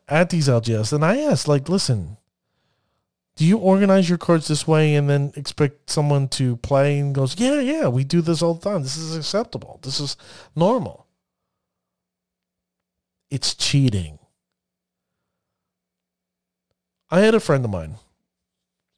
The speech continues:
He actually taught me mana weaving.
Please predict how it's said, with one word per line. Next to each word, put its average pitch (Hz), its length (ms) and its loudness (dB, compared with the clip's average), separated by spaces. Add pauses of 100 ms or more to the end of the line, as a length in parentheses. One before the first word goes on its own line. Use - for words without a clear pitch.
(160)
He 208 180 -2
actually 214 280 0
taught 233 320 -2
me 117 340 -4 (640)
mana 131 240 0
weaving. 92 420 -12